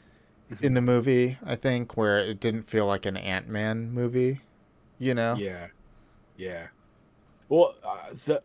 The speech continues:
Speaker 1: so here's the thing is, like, what I liked the least is that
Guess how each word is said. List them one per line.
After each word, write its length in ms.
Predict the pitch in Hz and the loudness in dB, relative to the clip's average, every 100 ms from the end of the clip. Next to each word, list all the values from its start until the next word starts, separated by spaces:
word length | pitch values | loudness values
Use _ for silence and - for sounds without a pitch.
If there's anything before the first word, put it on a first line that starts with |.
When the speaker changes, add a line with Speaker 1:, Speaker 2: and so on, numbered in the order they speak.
| - | -6
Speaker 1:
so 220 | - 151 | 4 6
here's 260 | 147 208 | 6 2
the 40 | 151 | 0
thing 240 | - 117 | -2 -2
is, 160 | 104 98 | -4 -4
like, 300 | 98 95 - _ | -4 -6 -14 _
what 180 | - 110 | -8 -2
I 300 | 117 151 156 127 _ _ _ _ _ _ _ _ 120 | 2 2 0 -2 _ _ _ _ _ _ _ _ -2
liked 320 | 117 113 - | 0 0 -4
the 80 | 98 | -10
least 400 | 90 90 - - | -8 -10 -10 -6
is 160 | 113 | -4
that 320 | 117 117 110 | 0 2 0